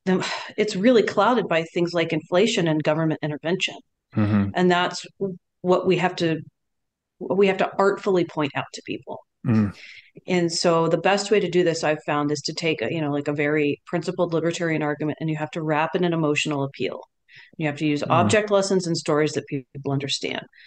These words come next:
Speaker 1: Government forcing someone out of their home due to eminent domain. Uh,
Speaker 2: Mm.
Speaker 1: the more brutal and tragic the story,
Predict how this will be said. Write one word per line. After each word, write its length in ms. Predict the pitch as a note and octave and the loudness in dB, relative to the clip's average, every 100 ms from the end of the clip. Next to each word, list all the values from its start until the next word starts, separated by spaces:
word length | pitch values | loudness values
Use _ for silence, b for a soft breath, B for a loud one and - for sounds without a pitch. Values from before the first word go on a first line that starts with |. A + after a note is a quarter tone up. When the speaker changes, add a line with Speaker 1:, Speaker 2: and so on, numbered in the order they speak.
| B - | B -2
Speaker 1:
Government 400 | E3 F#3 F#3+ - | 2 4 2 0
forcing 600 | - F3+ F#3+ G3+ G3+ F#3+ - | 0 2 2 2 2 0 -4
someone 420 | - - F3 F3+ - | -4 -2 2 2 2
out 160 | D#3+ E3 | 0 2
of 80 | |
their 180 | E3 E3 | 2 0
home 400 | D#3+ E3+ D3+ C#3 | 0 0 0 -2
due 160 | C#3+ D3 | -2 -2
to 160 | - | -2
eminent 360 | D#3+ E3 D#3+ B3+ | -2 0 0 -2
domain. 320 | D3+ C#3 C3+ - - - _ _ b b b - | -2 -2 -2 -6 -16 -20 _ _ b b b -8
Uh, 300 | E2+ A2+ - | -2 0 0
Speaker 2:
Mm. 100 | - - _ _ - | -2 -10 _ _ 0
Speaker 1:
the 80 | |
more 180 | F3 F3 | 4 4
brutal 440 | D3 E3 F3+ F#3+ F3+ | 2 4 6 6 6
and 100 | D#3+ | 2
tragic 380 | - D3+ D#3 F3 | 2 0 0 -4
the 80 | D#3 | -8
story, 580 | - G#3 A3 A3 G#3+ | 0 2 4 4 0